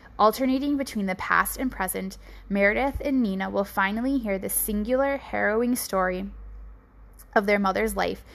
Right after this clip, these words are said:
and what they learn is a secret so terrible and terrifying that it will shake the very foundation of their family and change who they believe they are.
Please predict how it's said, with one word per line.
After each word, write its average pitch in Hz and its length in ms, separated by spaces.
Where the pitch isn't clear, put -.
and 220 140
what 226 160
they 294 100
learn 214 260
is 202 120
a 226 60
secret 208 420
so 220 380
terrible 196 460
and 214 200
terrifying 240 680
that 214 120
it 175 60
will 185 100
shake 226 400
the 269 140
very 202 280
foundation 233 600
of 208 160
their 226 100
family 185 540
and 196 160
change 185 560
who 220 180
they 202 140
believe 180 640
they - 100
are. - 260